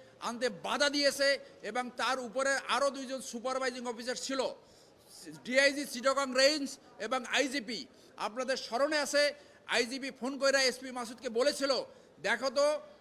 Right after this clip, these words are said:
এই মাদক টাদক পাওয়া যায় কিনা, অর্থাৎ তাকে মাদক মামলায় জড়াও।"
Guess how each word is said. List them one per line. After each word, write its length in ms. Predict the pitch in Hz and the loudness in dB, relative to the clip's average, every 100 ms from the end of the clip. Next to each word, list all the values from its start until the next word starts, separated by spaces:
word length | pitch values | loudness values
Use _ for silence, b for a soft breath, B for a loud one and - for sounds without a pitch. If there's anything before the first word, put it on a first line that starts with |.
| - | -10
এই 100 | 208 | -8
মাদক 360 | 196 202 240 277 | -4 0 0 0
টাদক 240 | 277 277 - | 2 0 0
পাওয়া 200 | 254 277 | 0 2
যায় 180 | 277 262 | 2 0
কিনা, 360 | 277 277 311 - - | 0 0 -2 -6 -10
অর্থাৎ 380 | 190 254 285 277 | -6 -2 -2 -2
তাকে 220 | 269 254 | -4 -4
মাদক 340 | 226 240 277 240 | -2 -2 -2 -2
মামলায় 360 | 247 247 247 | -4 -4 -4
জড়াও।" 480 | 196 214 240 226 135 | -2 0 4 4 0